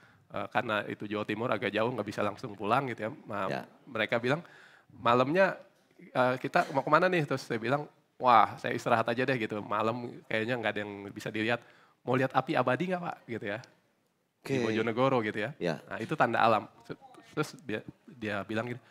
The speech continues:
Speaker 1: "Api abadi," itu langsung saya bilang, "Ya, mau," gitu.
Speaker 2: Hmm.
Speaker 1: Nah, sepanjang jalan tuh saya udah nebak, ini pasti ada situsnya nih.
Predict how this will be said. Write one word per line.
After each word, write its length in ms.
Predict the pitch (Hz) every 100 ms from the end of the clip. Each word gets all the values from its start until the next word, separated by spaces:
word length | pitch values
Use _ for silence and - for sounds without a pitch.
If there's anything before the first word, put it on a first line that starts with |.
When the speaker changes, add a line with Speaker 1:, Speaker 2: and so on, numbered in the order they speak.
| - _
Speaker 1:
"Api 240 | 117 - 123
abadi," 300 | 117 123 120
itu 100 | 165
langsung 240 | 123 -
saya 80 | 123
bilang, 200 | 113 113
"Ya, 180 | 180 -
mau," 320 | 170 202 -
gitu. 240 | 120 107 104
Speaker 2:
Hmm. 240 | - 90 80
Speaker 1:
Nah, 240 | 120 98
sepanjang 400 | 98 117 117 120
jalan 240 | 120 120 170
tuh 100 | 185
saya 140 | 185
udah 120 | 143
nebak, 340 | 120 127 117 -
ini 160 | 139
pasti 300 | 139 113 160
ada 100 | 127
situsnya 460 | 107 117 120 - 104
nih. 140 | 98